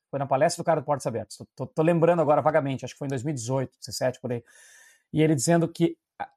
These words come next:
o pedido de oração desses cristãos perseguidos, perseguidos de verdade, não é "orem pra que nós não sejamos perseguidos". O pedido desses cristãos é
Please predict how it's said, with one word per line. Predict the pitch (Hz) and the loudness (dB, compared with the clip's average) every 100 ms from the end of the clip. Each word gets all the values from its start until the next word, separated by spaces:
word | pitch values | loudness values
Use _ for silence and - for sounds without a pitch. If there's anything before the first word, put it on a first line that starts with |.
| _ | _
o | - | -10
pedido | 139 160 127 120 226 233 | -4 -2 -2 2 2 2
de | 185 | 2
oração | 202 180 - 160 147 | 2 2 0 0 -2
desses | 135 135 131 - | -2 -4 -6 -6
cristãos | 143 - 147 151 143 | -6 -4 -2 -2 -4
perseguidos, | - 151 143 117 139 143 | -2 -2 -2 -2 -2 -2
perseguidos | - 110 120 139 | -4 -4 -4 -4
de | 139 | -2
verdade, | 190 156 120 - _ _ _ | 0 2 0 -4 _ _ _
não | - 139 165 180 | -4 0 2 4
é | 147 170 - _ _ _ _ _ _ | 2 -2 -8 _ _ _ _ _ _
"orem | 151 160 170 | 2 4 2
pra | 170 151 | -2 -6
que | 147 | -6
nós | 143 | -6
não | 139 | -6
sejamos | 135 127 131 - | -6 -6 -6 -8
perseguidos". | 127 127 113 110 _ _ _ _ _ _ _ _ _ | -10 -8 -10 -12 _ _ _ _ _ _ _ _ _
O | 147 | -6
pedido | 151 120 156 220 220 | -4 -2 0 0 2
desses | 196 - - | 0 0 -6
cristãos | 147 - 160 143 | -8 -2 0 2
é | 139 | 0